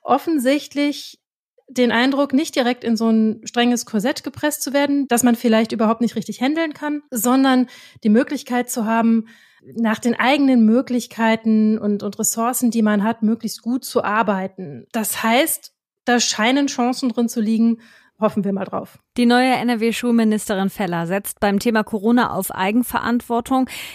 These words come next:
Speaker 2: Die Schulen müssen jetzt also selber gucken, wie sie in einer möglichen Herbstwelle klarkommen. Die Infos dazu hatte Sina Zerfeld. Ich danke dir.
Speaker 1: Gerne.
Speaker 2: Bevor wir auf Thema zwei gucken, möchte ich euch noch kurz was dazwischen schieben. Seid ihr eher Typ Hund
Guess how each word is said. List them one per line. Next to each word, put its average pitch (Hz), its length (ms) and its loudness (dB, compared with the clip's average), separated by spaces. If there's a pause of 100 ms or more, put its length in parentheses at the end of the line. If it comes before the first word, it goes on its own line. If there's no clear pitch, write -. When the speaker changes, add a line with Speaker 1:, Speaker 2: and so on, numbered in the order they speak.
Speaker 2:
Die 226 120 2
Schulen 262 280 4
müssen 247 220 4
jetzt 214 160 -2
also 208 160 0
selber 214 360 2
gucken, 214 440 -2
wie 208 160 2
sie 208 160 0
in 202 140 0
einer 196 180 -2
möglichen 202 420 -4
Herbstwelle 185 600 -6
klarkommen. 185 640 -4 (380)
Die 247 80 2
Infos 262 340 4
dazu 170 380 -2
hatte 202 240 2
Sina 180 300 0
Zerfeld. 160 540 -6
Ich 233 160 -4
danke 226 280 4
dir. 160 260 -2 (200)
Speaker 1:
Gerne. 262 360 -2 (480)
Speaker 2:
Bevor 269 320 2
wir 269 140 4
auf - 80 -6
Thema 226 300 0
zwei 202 240 2
gucken, 208 280 -4
möchte 196 240 0
ich 196 140 -6
euch 196 160 -4
noch 214 160 0
kurz - 260 -4
was 208 120 -4
dazwischen 214 480 -2
schieben. 180 420 0 (480)
Seid 220 320 2
ihr 277 160 2
eher 262 320 2
Typ - 300 -2
Hund 320 360 2